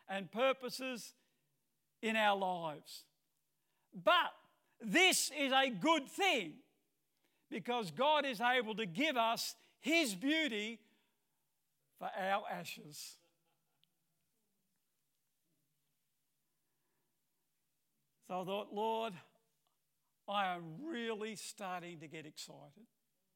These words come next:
My hope is absolutely bubbling at the moment." And I trust that through this word, God's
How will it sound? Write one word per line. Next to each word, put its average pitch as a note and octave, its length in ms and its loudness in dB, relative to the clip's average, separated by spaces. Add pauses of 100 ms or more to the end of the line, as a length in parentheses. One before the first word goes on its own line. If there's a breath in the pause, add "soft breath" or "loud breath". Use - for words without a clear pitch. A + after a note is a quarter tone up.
(800)
My G3+ 260 -4
hope A3+ 540 -8
is F3+ 240 -14
absolutely F#3 800 -10
bubbling D3+ 500 -8
at D#3 100 -20
the D#3+ 80 -20
moment." D3+ 400 -20 (2250)
And G3 140 -12
I G#3 420 -6
trust - 760 -8 (300)
that - 180 -10
through B3 260 -10
this G3 220 -8
word, G3+ 420 -10
God's G#3+ 500 -12